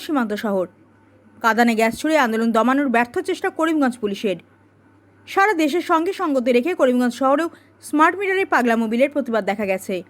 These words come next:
কংগ্রেসের এই প্রতিবাদ কর্মসূচিতে রাজ্যের বিদ্যুৎ মন্ত্রী নন্দিতা গার্লোসার কুশপুতুল পোড়াতে গেলে আন্দোলনকারীদের লক্ষ্য করে কাঁদানে গ্যাস ছোড়ে পুলিশ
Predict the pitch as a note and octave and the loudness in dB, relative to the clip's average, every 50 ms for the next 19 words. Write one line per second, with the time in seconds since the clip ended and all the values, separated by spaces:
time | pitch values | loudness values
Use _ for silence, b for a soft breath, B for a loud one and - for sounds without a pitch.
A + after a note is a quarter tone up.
0 | _ _ _ _ _ _ _ _ _ _ - D4+ D4+ D#4 E4+ G4 G4 - A4+ G#4 | _ _ _ _ _ _ _ _ _ _ 2 2 4 4 2 0 0 0 0 0
1 | F4+ E4+ C#4+ D#4+ C4 B3+ B3+ B3+ A#3+ A#3+ C4 A#3+ A#3+ C4 C#4 E4 D#4+ F#4 F4 F4+ | 0 0 0 0 0 2 0 0 2 2 0 2 2 0 0 -2 -4 -4 -2 0
2 | E4+ C4 A3+ G#3 A#3+ A3 G#3 A3 F#3+ A3 G3+ G#3+ A#3 B3 A#3+ D#4 D#4 D#4 B B | 2 2 2 0 -2 -2 -2 -4 -4 -4 -2 0 -2 0 0 -2 -4 -4 B B
3 | B B _ A3 A3 B3+ C#4+ D#4 F#4+ F#4 G#4+ G4+ F4 D#4+ D4 C#4+ C4+ D4 D4 C#4+ | B B _ -2 0 2 2 2 2 2 2 4 4 4 4 2 2 0 -2 -2
4 | - D#4+ - - - E4 F#4+ F4 D4 D#4+ C4 A3+ G#3 A3+ G#3+ A#3 B3+ C#4+ C4+ A#3+ | -4 -6 -6 -6 -6 -6 -4 -2 0 0 0 0 0 -2 0 0 0 2 2 0
5 | A3+ G#3+ G#3 A3 G#3+ G#3+ G#3+ A3+ A3 G#3 A3 A3+ A3+ A#3+ A#3+ - E4+ D#4+ F4 C#4 | 0 0 -2 -2 -2 0 0 0 0 0 0 0 0 0 0 -2 -2 0 0 0
6 | F#3 b b b b b _ - C4+ C#4 C4 E4 G4 G4+ E4+ F4+ E4+ - - - | 0 b b b b b _ 0 0 2 2 2 2 2 2 0 0 0 0 -2
7 | D#4+ D#4 - - D4+ C4+ A#3+ | -2 -2 0 0 -2 -2 -2